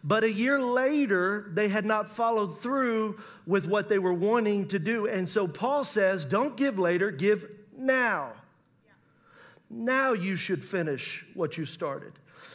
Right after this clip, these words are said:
Let the eagerness that you showed in the beginning be matched now by your giving.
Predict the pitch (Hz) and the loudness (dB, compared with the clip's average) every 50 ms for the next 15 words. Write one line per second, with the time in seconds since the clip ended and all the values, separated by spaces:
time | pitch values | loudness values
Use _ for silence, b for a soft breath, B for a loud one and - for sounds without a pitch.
0 | B B 160 214 226 226 226 233 220 254 269 262 285 294 285 269 226 202 190 190 | B B 2 2 2 2 0 -2 -4 -4 -2 -2 0 0 2 0 0 0 0 -2
1 | 202 - - 214 180 - - 196 170 - - - 233 226 233 240 226 214 196 185 | -4 -4 -2 -4 -4 -2 -4 -6 -6 -4 -4 -4 -2 0 0 0 0 0 0 0
2 | 170 151 165 156 139 208 240 220 202 185 185 185 196 175 B B B B B B | -2 -2 -4 -2 0 0 0 0 0 -2 -2 -4 -4 -6 B B B B B B
3 | - 131 190 196 190 185 190 190 214 226 247 262 254 - - - - - - 180 | -6 -4 -2 0 0 0 0 0 2 2 0 0 -2 -6 -10 -14 -14 -16 -12 -8
4 | 185 196 214 220 214 196 175 165 165 170 180 190 190 170 143 180 175 180 180 170 | -4 -2 0 0 0 0 0 0 0 0 0 -2 -4 -4 -2 0 0 0 0 0
5 | 185 196 185 156 139 190 214 202 151 143 143 120 110 | -2 -2 -2 -4 -2 0 0 0 0 -2 -6 -8 -8